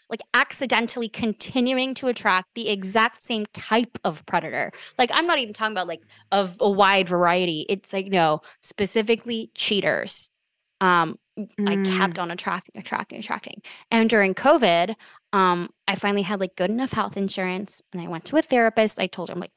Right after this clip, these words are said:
Speaker 1: "This is the problem and we need to fix it. And I'm gonna come here twice a week until we do." And that's what we did.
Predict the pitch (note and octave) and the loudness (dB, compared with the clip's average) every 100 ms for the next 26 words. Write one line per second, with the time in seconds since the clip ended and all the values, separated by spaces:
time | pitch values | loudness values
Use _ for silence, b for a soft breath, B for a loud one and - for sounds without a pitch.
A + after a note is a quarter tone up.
0 | _ - F#3+ G#3 F#3 G3+ - - - - | _ -6 -2 0 2 0 2 0 0 -4
1 | - _ B B F3 F#3+ G3 A#3 D4 G3 | -10 _ B B 0 2 2 4 2 0
2 | - E3 D#3+ - E3 G3 A#3+ - G#3 - | -2 -6 -4 0 0 2 0 0 -4 -4
3 | F3 - F3+ E3+ - F3+ F3 A#3+ - F#3+ | -8 -2 0 0 -2 -2 -2 -4 -4 -6
4 | F3 G3 E3+ F3+ - - F#3+ - - - | -4 -4 -6 -10 -8 -2 0 0 -4 -10
5 | B B B B _ _ - G#3 G3 F#3+ | B B B B _ _ 2 4 4 2
6 | F#3 F#3 F#3 _ _ F#3+ F3 - F#3 E3+ | 0 -2 -6 _ _ -6 -6 -6 -6 -6
7 | - G#3 | -8 -12